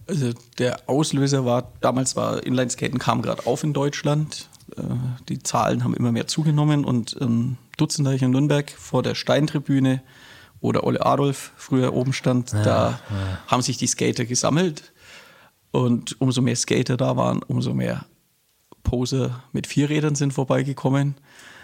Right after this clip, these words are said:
Speaker 1: Ähm,
Speaker 2: Ach,
Speaker 1: wobei
Speaker 2: ja.
Speaker 1: da die Straße parallel auf der anderen Seite von der Steintribüne auch vorbei führt. Und ich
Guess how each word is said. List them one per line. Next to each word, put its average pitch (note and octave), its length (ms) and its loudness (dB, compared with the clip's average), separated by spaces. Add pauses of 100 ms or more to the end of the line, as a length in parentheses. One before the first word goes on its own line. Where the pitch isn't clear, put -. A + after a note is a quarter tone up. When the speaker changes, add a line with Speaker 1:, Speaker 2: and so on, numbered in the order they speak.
(340)
Speaker 1:
Ähm, A#2+ 560 2 (240)
Speaker 2:
Ach, G2 200 -4
Speaker 1:
wobei B2 260 4
Speaker 2:
ja. C3 40 2
Speaker 1:
da C3 120 2
die B2+ 100 -8
Straße B2+ 420 0
parallel B2+ 420 0
auf B2 120 0
der A#2 100 0
anderen B2 140 0
Seite A#2+ 260 -2
von - 140 -6
der B2 60 -4
Steintribüne A#2+ 580 0
auch - 180 2
vorbei - 380 -4 (120)
führt. - 520 -2 (680)
Und A#2 680 -2
ich - 220 -8